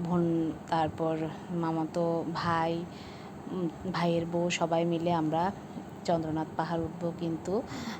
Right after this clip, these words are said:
আম, বিভিন্ন সমস্যার কারণে, আম, আমরা যেতে পারিনি। তো আমরা এদিকে আবার ওদের ছাদে উঠলাম,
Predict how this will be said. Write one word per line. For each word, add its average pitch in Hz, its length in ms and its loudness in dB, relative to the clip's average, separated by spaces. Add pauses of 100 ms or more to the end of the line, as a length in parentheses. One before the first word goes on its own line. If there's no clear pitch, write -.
(160)
আম, 160 420 4 (280)
বিভিন্ন 165 480 0
সমস্যার 165 600 2
কারণে, 165 480 2 (520)
আম, 156 420 0 (360)
আমরা 165 360 2 (160)
যেতে 165 300 0
পারিনি। 165 540 2 (1120)
তো 214 60 8
আমরা 202 240 10
এদিকে 185 400 6
আবার 190 300 6 (160)
ওদের 180 240 2 (680)
ছাদে 175 380 6
উঠলাম, 175 440 2